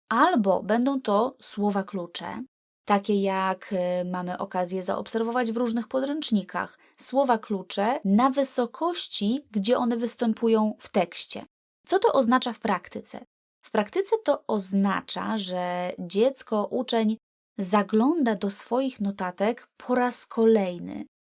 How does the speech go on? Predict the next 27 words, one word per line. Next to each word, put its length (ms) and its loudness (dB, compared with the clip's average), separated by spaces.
Może 220 2
to 120 -4
się 160 -2
odbyć 520 -2
zupełnie 640 -4
po 320 -4
samej 360 -6
lekcji, 640 0
może 260 4
to 100 -2
się 120 -2
odbywać 460 -2
jeszcze 260 -2
symultanicznie 840 -2
podczas 520 -4
lekcji, 640 -2
kiedy 220 2
jest 320 0
chwila 320 -2
wolnego, 460 -4
bo 160 -2
jakiś 320 -4
inny 220 -8
uczeń 300 -8
akurat 300 -6
coś 220 -10
mówi. 420 -6